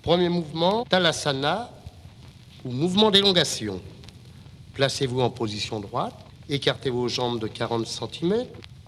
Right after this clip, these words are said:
Fermez doucement les poings, tout en fléchissant les avant-bras. Montez lentement les mains près des aisselles.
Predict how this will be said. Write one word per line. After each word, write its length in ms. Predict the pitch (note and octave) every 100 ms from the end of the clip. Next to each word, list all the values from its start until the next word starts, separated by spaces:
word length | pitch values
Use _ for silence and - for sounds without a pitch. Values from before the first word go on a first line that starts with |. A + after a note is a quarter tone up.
| -
Fermez 260 | C#3 C3 A#2+
doucement 640 | G#2+ F#3 - - - C3
les 140 | A#2+
poings, 540 | A#2+ - C#3+ F3 B3+ A3+ -
tout 260 | E3+ F3+ D#3+
en 80 |
fléchissant 640 | - - B2+ - - - A2
les 180 | G#2 G2+
avant-bras. 640 | F#2+ A2+ B2+ A#2+ D3 G#3+ - - - - - - - - - - - - - - - - - -
Montez 340 | A2 G#2+ G#2
lentement 600 | G2 B2+ D#3+ - B2+ B2+
les 160 | A2 G#2
mains 320 | G#2 B2 F#3+
près 160 | - G#2+
des 240 | G2+ F#2
aisselles. 520 | A2+ - D#3 F#3 B3